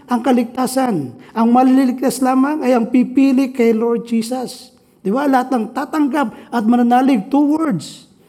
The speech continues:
Tatanggapin mo siya bilang Panginoon, Diyos at Hari. Amen. Ng iyong buhay. Mananalig, may pagsuko ng buhay. Yung pipili lamang. Amen. Parang handaan yan, maraming pagkain,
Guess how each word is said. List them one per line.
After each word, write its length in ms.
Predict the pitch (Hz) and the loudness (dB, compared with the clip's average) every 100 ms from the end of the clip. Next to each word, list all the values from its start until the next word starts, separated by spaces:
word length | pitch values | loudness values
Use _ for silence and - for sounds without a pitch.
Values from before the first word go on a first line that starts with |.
| _ | _
Tatanggapin 560 | 254 240 269 262 339 262 | -6 0 2 2 2 2
mo 100 | 262 | 2
siya 220 | - 294 | -2 -2
bilang 640 | 190 247 262 262 262 262 - - - | 0 0 0 2 0 0 -4 -14 -2
Panginoon, 720 | 220 226 233 302 269 147 113 - _ _ - | 0 2 0 0 0 -2 -6 -18 _ _ -8
Diyos 240 | 127 254 | -2 0
at 140 | 233 226 | 0 -4
Hari. 480 | 196 240 247 170 - - - | -2 0 0 -2 -8 -20 -6
Amen. 480 | 196 220 175 127 104 - - | -2 0 0 -4 -10 -20 -8
Ng 80 | 175 214 | -4 0
iyong 100 | 190 | 0
buhay. 340 | 196 170 156 123 - _ _ _ - | 0 -4 -8 -12 -18 _ _ _ -2
Mananalig, 800 | 220 254 254 320 339 240 151 - | 2 4 6 6 4 2 -2 -2
may 160 | 233 254 | 0 2
pagsuko 720 | 254 220 - 320 320 269 508 | 0 -2 0 -2 0 -4 -2
ng 180 | 254 254 | 0 2
buhay. 640 | 208 240 220 240 160 123 - - - | 2 0 0 -2 -2 -6 -14 -6 0
Yung 160 | 247 | 2
pipili 560 | 247 302 320 294 277 247 | 2 2 2 4 2 0
lamang. 720 | 262 269 247 185 143 - - | -2 -4 -4 -4 -8 -14 -6
Amen. 480 | 220 240 220 160 127 - - | -2 0 0 -4 -8 -18 -6
Parang 280 | - - 339 | -4 0 2
handaan 440 | 294 226 285 254 | 4 2 2 2
yan, 200 | 262 254 196 | 4 2 2
maraming 640 | 214 226 233 254 254 - | 0 0 2 2 2 0
pagkain, 760 | 220 180 - 240 233 226 208 | -4 -6 -4 -2 0 0 -2